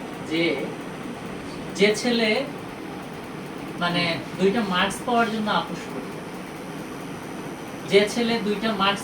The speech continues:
পাওয়ার জন্য টিচারের বাজার করে দেয়, সেই ছেলে কি সমাজ পরিবর্তন করতে পারবে? যে শ্রমিক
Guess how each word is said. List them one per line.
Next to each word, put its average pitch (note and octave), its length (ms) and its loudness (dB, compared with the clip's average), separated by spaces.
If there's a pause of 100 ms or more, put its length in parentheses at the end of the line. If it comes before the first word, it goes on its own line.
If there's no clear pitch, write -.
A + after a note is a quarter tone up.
পাওয়ার A3+ 300 6
জন্য A3 220 4 (120)
টিচারের G#3 420 0 (500)
বাজার E3 280 6 (100)
করে G3 140 6
দেয়, - 260 -4 (1500)
সেই B3 340 4
ছেলে C#4 260 4
কি C4+ 320 -2 (500)
সমাজ A3 300 8
পরিবর্তন B3 480 0
করতে B3 220 -2
পারবে? A3 320 2 (1900)
যে A#3 160 6
শ্রমিক G3 540 0